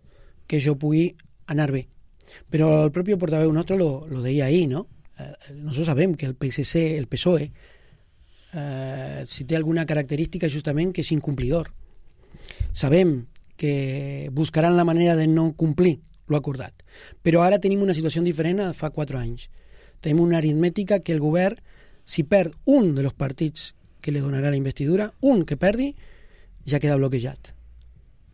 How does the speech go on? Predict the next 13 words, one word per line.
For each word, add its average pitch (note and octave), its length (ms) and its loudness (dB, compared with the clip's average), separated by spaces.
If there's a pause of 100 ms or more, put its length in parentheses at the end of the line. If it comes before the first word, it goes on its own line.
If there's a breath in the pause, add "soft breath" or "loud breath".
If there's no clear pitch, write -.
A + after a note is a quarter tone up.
(340 loud breath)
Per D#3 160 0
tant, A#3+ 320 2 (400)
aquí F3+ 240 -2
tothom G#3 240 2
hauria F#3+ 180 4
de E3+ 80 2
ser F3+ 80 2
molt F3 160 2
responsable, E3+ 600 0 (100)
tothom F3+ 320 0
hauria F3 320 2
de F3 320 2 (160)
complir E3 460 4